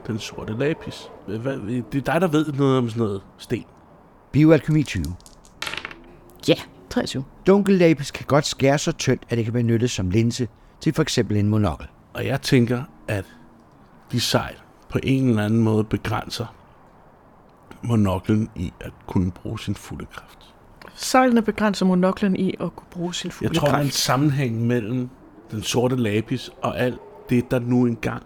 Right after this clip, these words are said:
Speaker 1: er samlet i den. Jeg tror, de har brugt den sorte lapis til at opbevare mana,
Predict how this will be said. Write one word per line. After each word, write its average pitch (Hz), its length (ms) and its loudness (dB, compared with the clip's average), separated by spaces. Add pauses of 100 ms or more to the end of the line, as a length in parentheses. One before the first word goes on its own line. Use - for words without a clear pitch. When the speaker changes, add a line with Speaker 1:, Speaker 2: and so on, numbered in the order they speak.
(120)
Speaker 1:
er 113 120 -4
samlet 110 680 -2
i 107 40 -6
den. - 160 -10 (500)
Jeg - 80 -8
tror, 147 180 2
de 139 80 0
har 139 80 2
brugt 127 280 -6
den 131 100 -2
sorte 123 280 2
lapis 113 320 -2
til - 140 -4
at - 160 -4
opbevare 113 680 -2 (160)
mana, 113 840 0